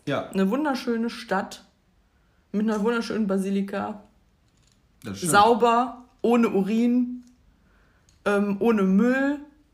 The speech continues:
Speaker 2: wenig
Speaker 1: Interakti-,
Speaker 2: Menschen.
Speaker 1: interaktive Statuen.
Speaker 2: Ja, interaktive, äh, Kunst.
Speaker 1: Kunst, genau.
Speaker 2: So. Und Antiquitäten,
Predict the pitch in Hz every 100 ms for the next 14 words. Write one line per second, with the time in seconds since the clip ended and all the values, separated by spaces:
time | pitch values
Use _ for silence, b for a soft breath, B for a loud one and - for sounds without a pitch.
0 | _ - - 247 233 - 214 233 254 -
1 | 247 247 - 151 113 - 135 120 - 127
2 | 135 139 147 139 135 139 139 175 165 -
3 | _ _ _ - 196 196 196 - 202 185
4 | 185 185 - 180 170 170 - _ _ _
5 | _ _ 247 262 330 - - - - 131
6 | 131 - 110 - - 120 - _ _ b
7 | b b b b b - 240 226 202 202
8 | 190 175 175 208 208 196 214 220 220